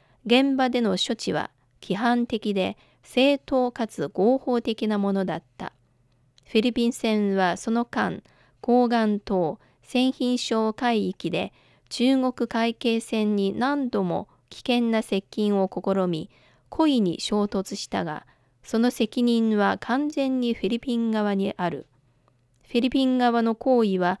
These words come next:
中国の領土主権を重大に侵害し、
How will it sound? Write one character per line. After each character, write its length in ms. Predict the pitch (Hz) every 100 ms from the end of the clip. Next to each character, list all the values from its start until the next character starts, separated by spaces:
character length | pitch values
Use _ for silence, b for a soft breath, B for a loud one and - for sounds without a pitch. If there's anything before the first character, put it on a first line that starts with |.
| b b b
中 260 | - 247
国 280 | 220 190 185
の 180 | 170 170
領 280 | 202 247 269
土 120 | 269
主 180 | - -
権 360 | 247 214 180
を 140 | 160 160
重 320 | - 233 285
大 240 | 269 247
に 140 | 226 214
侵 300 | - 202 214
害 220 | 202 202
し、 320 | - 196 175